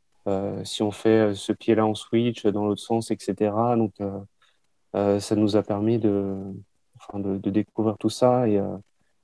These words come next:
et, euh, moi, enfin, en tout cas, là, le, pour les, les cours de, de roller que je donne, euh, je trouve que c'était vraiment très, très bénéfique.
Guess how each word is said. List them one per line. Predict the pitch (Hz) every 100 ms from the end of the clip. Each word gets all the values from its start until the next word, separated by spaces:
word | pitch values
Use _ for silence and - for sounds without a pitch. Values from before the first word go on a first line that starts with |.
| _ -
et, | 101 101
euh, | 101 98
moi, | 101 107 113
enfin, | 104 110
en | 101
tout | -
cas, | - 123
là, | 120 117
le, | 104
pour | - 110
les, | 104
les | 101
cours | 101 117
de, | 107 104 101
de | 98
roller | 104 107
que | - 104
je | 95
donne, | 123
euh, | 113 104 98
je | -
trouve | - -
que | - 104
c'était | 104 104 -
vraiment | 104 110 113
très, | - 113 107
très | 101 104
bénéfique. | 104 107 104 104